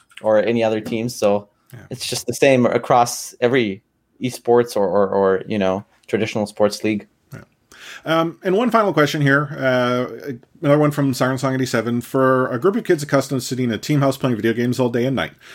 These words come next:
Speaker 2: could the expectations of being set up in a place like Adamas and the standard of a pro sports environment like C S C, so C S C Canucks Sports Entertainment, be setting a standard and expectation that just isn't realistic in an esports world? <sighs>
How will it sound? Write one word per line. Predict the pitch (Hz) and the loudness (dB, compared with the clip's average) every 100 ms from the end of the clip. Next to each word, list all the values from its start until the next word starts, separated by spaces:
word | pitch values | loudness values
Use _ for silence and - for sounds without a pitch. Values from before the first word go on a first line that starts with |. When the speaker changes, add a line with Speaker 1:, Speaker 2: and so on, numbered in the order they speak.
| - - | -20 -4
Speaker 2:
could | - | 0
the | 123 | 4
expectations | 143 - - - 170 147 151 | 2 2 -6 -2 -2 -2 -6
of | 139 | -6
being | 135 123 | -4 -4
set | - 120 | -2 -4
up | 127 | -4
in | 123 | -6
a | |
place | - 117 - | -4 -4 -2
like | 107 | -4
Adamas | 98 95 107 117 117 | -4 -6 -6 -6 -8
and | |
the | 98 | -8
standard | - 104 104 104 | -6 -6 -4 -4
of | |
a | 85 | -6
pro | - 165 180 | -4 0 0
sports | - 160 151 | -2 -4 -2
environment | 151 131 95 87 92 113 | 0 2 2 0 -4 -8
like | 117 104 | -8 -6
C | - 139 | -2 2
S | 120 | 2
C, | - 90 | 0 -8
so | - | -8
C | - 117 | -6 -4
S | 101 | -4
C | |
Canucks | 113 104 98 | -8 -8 -10
Sports | - 107 | -8 -8
Entertainment, | 127 131 104 87 - - - - - | -6 -8 -8 -10 -12 -18 -20 -20 -6
be | - | -2
setting | 120 139 165 180 | 0 2 0 0
a | |
standard | - 151 135 135 | -2 0 0 0
and | 120 | -2
expectation | 113 120 - 104 - 104 | -4 -6 -4 -4 -4 -8
that | |
just | - 104 117 | -10 -8 -8
isn't | 104 | -8
realistic | 90 95 90 - 85 | -8 -8 -8 -10 -12
in | 87 | -10
an | 85 | -10
esports | 85 - 85 76 76 | -12 -10 -12 -12 -12
world? | 73 - - - - - - - - - - - _ _ _ _ - - - - - - - - - _ _ _ _ _ _ _ _ _ _ | -12 -14 -16 -16 -18 -20 -20 -20 -20 -20 -20 -20 _ _ _ _ -18 -14 -14 -14 -16 -16 -18 -20 -20 _ _ _ _ _ _ _ _ _ _
<sighs> | - | -6